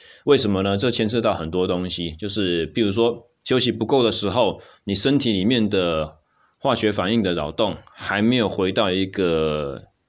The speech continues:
理想的状态，你第二趟准备要出去的时候，你就是没有在一个休息好的水准之下，那你就没有办法在第二趟做出好的表现。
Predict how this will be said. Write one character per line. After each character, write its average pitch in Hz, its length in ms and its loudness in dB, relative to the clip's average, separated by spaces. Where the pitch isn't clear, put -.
理 104 140 2
想 101 140 0
的 85 60 0
状 101 200 0
态， 95 320 -4
你 90 120 -4
第 117 200 -2
二 127 100 2
趟 110 300 0
准 85 180 -4
备 127 80 0
要 120 100 4
出 117 160 2
去 127 140 0
的 107 100 4
时 95 220 -2
候， 101 260 0
你 85 160 -4
就 117 200 2
是 104 240 0
没 92 220 0
有 85 220 0
在 104 240 -2
一 95 160 -2
个 78 840 -2
休 127 220 2
息 101 240 0
好 78 260 -4
的 82 140 -2
水 92 240 0
准 85 180 -2
之 90 200 -4
下， 87 260 -4
那 98 140 -4
你 87 100 -2
就 104 140 2
没 104 100 2
有 95 80 0
办 104 180 0
法 76 140 -4
在 98 140 -2
第 120 240 -4
二 120 160 4
趟 95 340 -2
做 113 160 0
出 101 160 0
好 78 160 -6
的 73 80 -10
表 67 180 -12
现。 69 320 -8